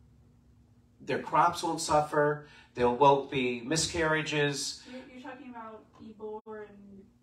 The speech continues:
Speaker 2: Galal, or whatever it's called.
Speaker 1: That's part, yeah,
Speaker 2: That's
Speaker 1: yeah.
Speaker 2: what you're talking about?
Speaker 1: S-,
Speaker 2: Okay.
Speaker 1: right. So Israel will not suffer if they follow God.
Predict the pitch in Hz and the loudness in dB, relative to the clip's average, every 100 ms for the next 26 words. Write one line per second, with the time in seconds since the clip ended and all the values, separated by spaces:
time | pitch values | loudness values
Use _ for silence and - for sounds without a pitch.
0 | _ 208 202 196 190 190 208 220 226 214 | _ -20 -18 -18 -18 -16 -14 -14 -14 -16
1 | - 214 202 - - 180 170 143 151 - | -14 -12 -6 -6 -2 2 2 0 -4 -6
2 | - - 226 226 82 - 220 247 226 220 | -12 -14 -10 -10 -10 -14 -16 -16 -14 -12
3 | - - - - - - - - - - | -12 -14 -20 -18 -4 -2 -2 -6 -12 -2
4 | 156 151 - - 185 170 - 196 185 175 | 0 0 -4 -6 2 2 4 4 4 4
5 | 185 185 160 160 156 - - - - _ | 4 2 2 2 2 -4 -14 -18 -20 _
6 | _ _ _ - - 185 185 - 123 117 | _ _ _ -8 0 2 2 0 -2 -2
7 | 117 - _ _ _ 127 - 123 - 120 | -6 -16 _ _ _ -10 -6 -4 2 4
8 | 117 113 107 - - | 4 2 -2 -6 -8